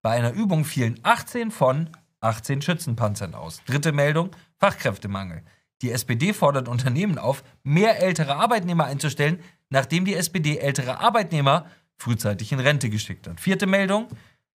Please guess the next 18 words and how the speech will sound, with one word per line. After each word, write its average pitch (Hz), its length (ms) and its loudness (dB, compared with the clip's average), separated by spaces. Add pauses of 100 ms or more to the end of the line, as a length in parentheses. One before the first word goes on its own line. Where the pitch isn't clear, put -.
(140)
Wegen 123 160 0
der - 140 2
Arzneimittelknappheit 120 1040 0
hat 113 140 -4
der 110 60 -2
Präsident 117 460 0
der 113 60 0
Bundesärztekammer 117 880 0
Flohmärkte 165 760 2
für 160 180 0
Medikamente 147 720 0
vorgeschlagen. 92 640 -8 (280)
Wer 120 120 -4
gesund 165 360 2
sei, 156 340 2 (320)
müsse 117 280 0
vorrätige 175 500 2
Medikamente 143 760 0